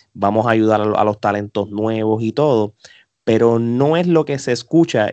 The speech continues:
y, y yo no puedo darlo por hecho porque yo no estoy backstage, este,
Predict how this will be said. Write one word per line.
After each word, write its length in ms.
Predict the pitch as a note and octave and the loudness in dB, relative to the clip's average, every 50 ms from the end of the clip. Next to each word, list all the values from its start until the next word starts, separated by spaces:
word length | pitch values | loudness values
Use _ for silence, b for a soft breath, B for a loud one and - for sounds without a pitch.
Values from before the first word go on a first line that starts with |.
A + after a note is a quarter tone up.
| - | -4
y, 280 | - A2 G#2 G2+ - - | -6 -6 -4 -4 -4 -4
y 80 | G#2+ | -2
yo 120 | G2+ G#2+ A#2 | 2 2 2
no 120 | B2 C3 | 2 2
puedo 180 | C3+ C#3+ C#3 C#3 | 2 4 4 4
darlo 200 | C3+ C#3 C#3 C#3 | 4 4 2 2
por 160 | C3+ C#3 D3 | 2 2 0
hecho 180 | D#3+ - - A2 | 0 0 -4 -6
porque 240 | G2+ F#2 F#2 F2+ F2+ | -6 -6 -6 -8 -8
yo 100 | F#2+ G2 | -10 -10
no 80 | G#2+ | -12
estoy 240 | G#2+ _ - A2+ A2 | -10 _ -6 -6 -6
backstage, 600 | A2 A2+ A2+ A2 - - - D#3 C3+ A2 G#2+ - _ _ _ _ _ _ _ _ - | -4 -6 -10 -10 -12 -10 -6 -6 -4 -4 -6 -10 _ _ _ _ _ _ _ _ -10
este, 720 | - F#2 F#2 _ _ - F#2+ F2+ F2 F2 F2 F2 E2 E2 | -10 -10 -10 _ _ -4 -2 0 0 0 0 -2 -4 -6